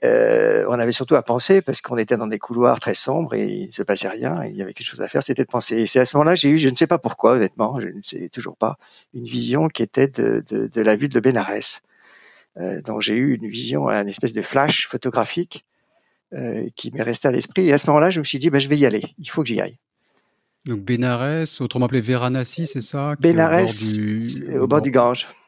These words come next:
Speaker 2: Au bord du Gange,
Speaker 1: Voilà.
Speaker 2: euh, célèbre donc pour ses, alors est-ce que c'est des enterrements ou des
Speaker 1: C'est
Speaker 2: cérémonies,
Speaker 1: des
Speaker 2: euh,
Speaker 1: enterrements et
Speaker 2: ouais.
Speaker 1: plus les gens qui s'y lavent, enfin, euh,
Speaker 2: Mhm.
Speaker 1: euh, habillés dans des saris, euh, de toutes les couleurs. C'est une image assez bigarrée et très exotique et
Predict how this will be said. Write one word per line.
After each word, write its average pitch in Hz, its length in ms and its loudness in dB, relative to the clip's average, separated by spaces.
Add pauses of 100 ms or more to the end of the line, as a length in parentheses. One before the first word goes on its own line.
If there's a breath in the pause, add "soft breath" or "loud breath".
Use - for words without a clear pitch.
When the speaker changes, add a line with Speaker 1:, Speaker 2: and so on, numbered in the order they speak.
Speaker 2:
Au 117 100 -8
bord 107 180 -2
du 104 160 -2
Gange, 127 420 0
Speaker 1:
Voilà. 101 380 0
Speaker 2:
euh, - 20 -8
célèbre 107 500 0
donc 104 140 -2
pour 98 160 -10
ses, 98 220 -8
alors 98 180 -6
est-ce 104 80 -8
que - 80 -10
c'est 117 100 -6
des 101 140 -4
enterrements 110 460 -2
ou 113 60 0
des 98 100 -4
Speaker 1:
C'est - 180 -8
Speaker 2:
cérémonies, 98 320 -2
Speaker 1:
des 123 220 2
Speaker 2:
euh, 135 60 6
Speaker 1:
enterrements 139 680 6
et 117 40 4
Speaker 2:
ouais. 107 40 4
Speaker 1:
plus 135 380 2
les 110 80 2
gens 120 220 0
qui 110 120 -4
s'y - 180 -4
lavent, 113 280 4
enfin, 98 480 0 (420)
euh, - 0 -
Speaker 2:
Mhm. 113 300 -2
Speaker 1:
euh, 101 340 -6
habillés 113 300 0
dans 104 120 0
des 107 100 -6
saris, 110 480 0
euh, 104 160 -4
de 101 120 -10
toutes - 360 -12
les - 80 -6
couleurs. 131 500 4
C'est - 460 -2
une 110 100 -8
image 117 380 2
assez 104 340 -2
bigarrée 117 880 2
et 107 60 -8
très 113 260 -2
exotique 120 640 -4
et 104 400 -4